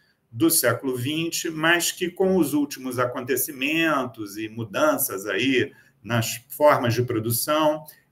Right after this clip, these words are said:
o marxismo teria, como eu mencionei há pouco, teria se tornado obsoleto e não daria conta mais do que estava acontecendo.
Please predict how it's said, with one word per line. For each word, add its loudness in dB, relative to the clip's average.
o -2
marxismo 2
teria, 6
como 0
eu 2
mencionei 2
há 4
pouco, 0
teria 2
se 0
tornado 0
obsoleto 2
e -2
não 0
daria 4
conta -2
mais 0
do 0
que -4
estava 2
acontecendo. -4